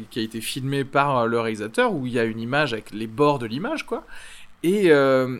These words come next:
et je ne sais pas pourquoi, parce qu'en fait, ils ont l'op-, ils ont l'option de mettre du quatre K,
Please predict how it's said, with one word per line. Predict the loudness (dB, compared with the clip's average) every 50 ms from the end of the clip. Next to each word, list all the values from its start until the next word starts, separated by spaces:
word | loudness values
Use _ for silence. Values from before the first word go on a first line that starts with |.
| -8 -8
et | -8
je | -6 -6
ne | -6 -4
sais | -4 -4 0
pas | 2 2 2
pourquoi, | 2 0 -2 -2 -2 -2 -2 -4 _ -6
parce | -6 -6
qu'en | -4 -2
fait, | -4 -4 -4 -6 -14 _ -20 -20 -20 -20 -20 -18 -12
ils | -10 -8 -6 -4
ont | -2 -2 -2
l'op-, | -2 -4 -4 -10 -20 -20 -18 -12 -8
ils | -6 -4 -4
ont | -4 -4 -4 -4 -4 -4
l'option | -6 -6 -6 -8 -10 -12 -12 -8 -8 -8 -8 -8 -8 -8 -6
de | -4 -4
mettre | -4 -4 -6 -8
du | -10 -18 -16
quatre | -6 -4 -4 -4 -4 -4
K, | -4 -2